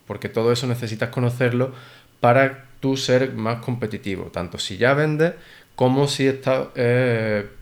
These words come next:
valorando entrar a vender en ese mercado. Otro aspecto importante que hay que tener en cuenta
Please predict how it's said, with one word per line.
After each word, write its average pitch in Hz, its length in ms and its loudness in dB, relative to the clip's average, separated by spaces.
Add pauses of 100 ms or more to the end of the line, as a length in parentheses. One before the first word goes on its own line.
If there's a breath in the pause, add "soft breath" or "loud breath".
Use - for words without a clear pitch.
valorando 117 960 2
entrar 113 380 0
a 113 60 4
vender 113 340 2
en 110 100 0
ese 110 200 -4
mercado. 95 460 -6 (240)
Otro 131 180 0
aspecto 151 320 0
importante 135 760 2
que 113 60 2
hay 113 60 4
que 117 60 2
tener 107 260 0
en 101 140 -2
cuenta 123 560 0